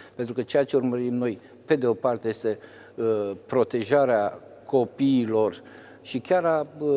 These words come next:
oamenilor de modul, total, brutal de multe ori în care se face această publicitate. Sunt anumite categorii care, știți dumneavoastră, sunt vulnerabile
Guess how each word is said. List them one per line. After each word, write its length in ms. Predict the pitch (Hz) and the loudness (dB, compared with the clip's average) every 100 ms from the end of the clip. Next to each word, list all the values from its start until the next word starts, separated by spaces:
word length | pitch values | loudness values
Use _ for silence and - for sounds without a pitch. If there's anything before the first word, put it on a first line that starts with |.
| 131 123 | 0 -2
oamenilor 840 | 127 135 127 123 113 110 110 104 104 | 0 0 0 -2 0 2 2 0 -4
de 380 | 98 120 139 127 98 | -2 2 4 2 -2
modul, 760 | 98 117 131 120 120 117 113 107 - - - - - 120 110 104 92 95 | -6 -2 -2 -2 -2 -2 -4 -8 -16 -20 -20 -18 -8 -6 -4 -4 -4 -6
total, 720 | - 117 - 139 139 127 113 104 | -6 -4 2 2 2 0 0 -2
brutal 440 | 107 120 - 160 113 | -2 -2 0 0 0
de 80 | |
multe 240 | 107 104 110 | -4 -6 -6
ori 100 | 107 | -6
în 60 | |
care 180 | 98 110 | -6 -8
se 120 | 110 | -8
face 260 | 104 107 - | -8 -8 -8
această 640 | 98 107 104 107 101 92 85 | -6 -6 -6 -6 -6 -6 -10
publicitate. 920 | - 107 98 - 90 95 90 107 143 - - - - | -12 -10 -10 -12 -6 -2 -2 -2 -6 -8 -20 -20 -20
Sunt 200 | - 127 | -6 -2
anumite 240 | 117 123 | -2 -2
categorii 380 | 120 113 113 113 | -4 -4 -4 -4
care, 140 | 110 | -6
știți 200 | 107 113 | -8 -10
dumneavoastră, 440 | 104 101 107 - 110 | -8 -6 -6 -6 -6
sunt 120 | 104 | -6
vulnerabile 1040 | 104 117 120 135 92 90 85 80 82 85 | -4 0 2 2 0 -4 -4 -2 -4 -6